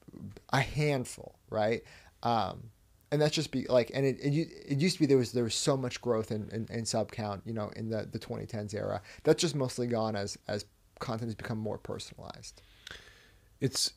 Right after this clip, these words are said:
Speaker 2: interesting looking at somebody like even Andrew Schultz, who has said before, like, he'll get stopped,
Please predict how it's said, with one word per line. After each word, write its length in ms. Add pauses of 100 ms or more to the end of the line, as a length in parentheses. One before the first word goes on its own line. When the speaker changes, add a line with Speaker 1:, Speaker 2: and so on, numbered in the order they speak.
Speaker 2:
interesting 540
looking 280
at 160
somebody 560 (380)
like 340 (240)
even 320
Andrew 320
Schultz, 580 (280)
who 240
has 180
said 260
before, 360
like, 180 (200)
he'll 120
get 200
stopped, 560